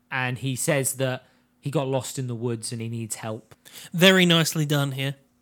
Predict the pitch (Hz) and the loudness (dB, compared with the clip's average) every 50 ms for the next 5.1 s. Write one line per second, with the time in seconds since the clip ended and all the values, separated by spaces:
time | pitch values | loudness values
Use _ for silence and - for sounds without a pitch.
0 | _ _ _ _ _ - - 185 214 254 277 285 285 185 147 143 139 120 123 120 | _ _ _ _ _ -6 -6 -4 -4 -2 -2 -2 -2 -2 0 0 0 0 -2 -4
1 | 110 110 - - 98 95 101 123 127 - - _ _ _ _ _ _ _ _ _ | -6 -6 -8 -10 -8 -8 -8 -8 -8 -10 -14 _ _ _ _ _ _ _ _ _
2 | 185 170 160 226 196 151 - - _ _ _ _ _ _ _ _ 175 160 143 156 | -8 -4 -4 -4 -4 -4 -6 -12 _ _ _ _ _ _ _ _ -6 -4 0 0
3 | 170 160 - _ _ _ _ - 156 165 160 143 143 151 151 156 151 147 143 151 | 0 0 -2 _ _ _ _ 2 2 2 2 2 0 0 2 2 0 0 0 0
4 | 165 175 160 120 85 - - 175 - _ _ _ _ _ _ _ _ - 123 110 | 0 0 -2 -4 -10 -16 -20 -20 -20 _ _ _ _ _ _ _ _ -14 -12 -12
5 | 95 | -12